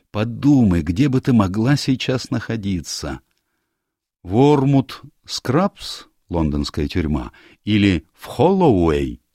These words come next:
тюрьма для женщин и подростков в Лондоне», пробормотала Эми Карнаби. «Но все это теперь кончено, правда, Агастас? Больше никаких прогулок в парк с мамочкой или с ее подругами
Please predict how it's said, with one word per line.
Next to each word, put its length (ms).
тюрьма 320
для 200
женщин 380
и 40
подростков 560
в 40
Лондоне», 460
пробормотала 800
Эми 300
Карнаби. 600
«Но 120
все 220
это 180
теперь 320
кончено, 680
правда, 560
Агастас? 640
Больше 420
никаких 580
прогулок 720
в 120
парк 320
с 80
мамочкой 600
или 120
с 120
ее 140
подругами 720